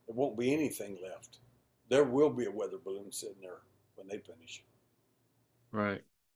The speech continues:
Speaker 2: All right, Daryl, thank you so much again. I really appreciate it. You're a legend. You're fantastic and amazing. Um, and, oh, I was gonna ask you real quick, what happened to your show? How come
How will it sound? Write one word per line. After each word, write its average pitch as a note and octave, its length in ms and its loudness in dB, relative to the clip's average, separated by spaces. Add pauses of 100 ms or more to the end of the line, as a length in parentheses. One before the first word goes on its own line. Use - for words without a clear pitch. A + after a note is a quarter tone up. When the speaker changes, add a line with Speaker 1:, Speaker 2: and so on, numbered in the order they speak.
(1080)
Speaker 2:
All B2 140 0
right, B2 200 4
Daryl, A#2+ 300 12
thank C3+ 220 10
you D3+ 60 6
so C#3 180 10
much C3 260 12
again. A#2 300 8
I A2+ 80 8
really A#2+ 220 10
appreciate B2 480 8
it. A#2+ 40 8
You're A2 160 10
a G#2+ 40 8
legend. B2 600 8 (340)
You're C3+ 200 12
fantastic C3+ 680 10
and B2 100 8
amazing. A2+ 560 6 (480)
Um, G2+ 440 8 (460)
and, A#2 280 8
oh, G#3+ 140 12
I E3+ 120 12
was A#3 120 12
gonna B3 160 12
ask A3+ 140 12
you G3+ 120 12
real F#3 180 12
quick, A#3 280 12
what G3 200 12
happened A3+ 340 10
to G3 120 2
your F#3 160 6
show? F#3+ 300 10
How C#3 140 12
come F#3 440 6